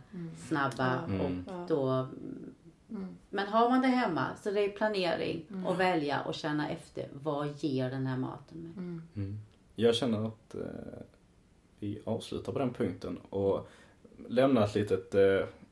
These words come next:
Speaker 3: litet message till, eh, lyssnarna att, eh, jaga näring är det som är egentligen viktigt. Eh, sen hur, hur man gör det,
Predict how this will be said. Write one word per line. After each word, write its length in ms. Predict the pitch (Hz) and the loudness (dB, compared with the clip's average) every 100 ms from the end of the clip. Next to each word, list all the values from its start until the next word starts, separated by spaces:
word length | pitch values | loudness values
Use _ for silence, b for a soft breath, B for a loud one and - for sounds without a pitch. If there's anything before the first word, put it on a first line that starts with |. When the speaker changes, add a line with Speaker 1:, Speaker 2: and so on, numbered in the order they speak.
| - | -8
Speaker 3:
litet 300 | 104 98 - | -6 -4 2
message 600 | 110 110 - - - - | 2 2 -4 -4 -6 -6
till, 220 | - - - | -8 -6 -2
eh, 140 | - | -2
lyssnarna 440 | 101 104 - 80 | -2 -4 -6 -6
att, 240 | 80 - - | -6 -8 -4
eh, 160 | 98 95 | -2 -2
jaga 380 | 110 113 131 98 | 2 4 6 4
näring 380 | 92 117 110 104 | 2 2 2 2
är 80 | 104 | 2
det 240 | 95 87 | 0 0
som 140 | - | -2
är 40 | 95 | -2
egentligen 440 | 90 87 - 85 | 0 -2 -2 -6
viktigt. 560 | - 107 - 73 - - B B B B | -4 -8 -8 -12 -12 -16 B B B B
Eh, 300 | - 92 87 | -6 -4 -2
sen 300 | - - 95 | -2 2 2
hur, 280 | 92 135 101 107 | 2 2 2 4
hur 120 | 113 | 4
man 140 | 104 | 4
gör 160 | 139 98 | 4 4
det, 120 | 110 | 2